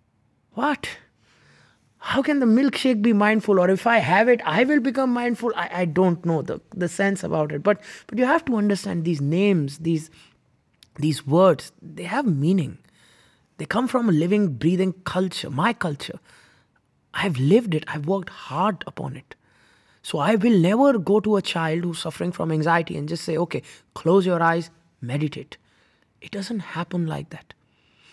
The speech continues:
There are four steps that we need to master when we are approaching meditation. First comes the posture, then comes the breath, then comes the intention,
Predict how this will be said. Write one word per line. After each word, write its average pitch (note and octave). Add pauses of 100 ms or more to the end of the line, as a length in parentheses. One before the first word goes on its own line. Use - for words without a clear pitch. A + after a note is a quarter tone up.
(140)
There F3
are A#3 (160)
four A3+
steps -
that F#3+
we F3+
need F#3
to F3+
master E3
when D#3
we E3
are D#3
approaching E3
meditation. F#3+ (300)
First -
comes E3+
the C#3+
posture, -
then D#3
comes F3
the D#3+
breath, D#3
then D#3+
comes E3+
the E3
intention, E3+